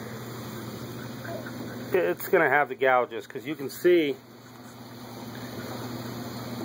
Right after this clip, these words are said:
that's just dented in. But on some of these, you'll actually see the grain going the opposite direction,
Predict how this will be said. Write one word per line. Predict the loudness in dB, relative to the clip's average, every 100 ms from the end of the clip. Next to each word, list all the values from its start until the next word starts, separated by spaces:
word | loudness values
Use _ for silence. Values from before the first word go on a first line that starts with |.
| 4
that's | 6 6
just | 4 2 6
dented | 6 8 6
in. | 6 6 2 -2 -12 -18 -16 -16 -14 -14 -14 -12 -12 -12 -10 -10 -8 -8 -8 -8 -8 -10 -10 -8 -8 -4 4
But |
on | 4 4
some | 6
of | 6
these, | 6
you'll | 8 8
actually | 6 2 2 4 2
see | -2 4 6
the | 6
grain | 6 6 6 2
going | 2 2 4
the | 4
opposite | 6 4 2 -10 0
direction, | 4 6 6 2 -2 -2 -2